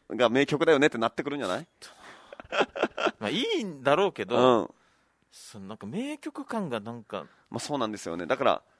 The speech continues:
Speaker 1: あのー、今回、アメトーークでやってたラルク、アンシェール芸人みたいな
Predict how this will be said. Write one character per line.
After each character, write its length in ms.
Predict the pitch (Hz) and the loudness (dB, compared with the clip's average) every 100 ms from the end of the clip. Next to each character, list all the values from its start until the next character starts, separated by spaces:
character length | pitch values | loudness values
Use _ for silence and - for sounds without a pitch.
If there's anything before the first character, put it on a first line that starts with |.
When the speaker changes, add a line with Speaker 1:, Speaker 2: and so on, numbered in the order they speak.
| _ _ _ - | _ _ _ -6
Speaker 1:
あ 120 | 117 | -2
の 460 | 110 98 95 95 78 - | 0 0 -2 -6 -8 -6
ー、 20 | |
今 140 | 180 | -6
回、 140 | - - - - | -6 -16 -20 -4
ア 80 | 143 | -2
メ 80 | 147 | 0
ト 80 | 151 | -2
ー 40 | |
ー 20 | |
ク 60 | 123 | -2
で 40 | |
や 60 | 110 | -4
っ 20 | |
て 60 | - | -2
た 140 | 104 | 2
ラ 120 | 110 | 4
ル 120 | 139 139 | 4 0
ク、 380 | 131 123 107 - _ _ _ _ _ - | -2 -2 -4 -10 _ _ _ _ _ -10
ア 120 | 107 | -6
ン 100 | 123 | -6
シ 180 | 117 123 | -4 -2
ェ 80 | 117 | 0
ー 20 | |
ル 120 | 113 | -2
芸 180 | 110 131 | 0 0
人 160 | 123 87 | -2 -8
み 60 | 90 | -10
た 120 | 95 | -10
い 40 | |
な 160 | 90 | -12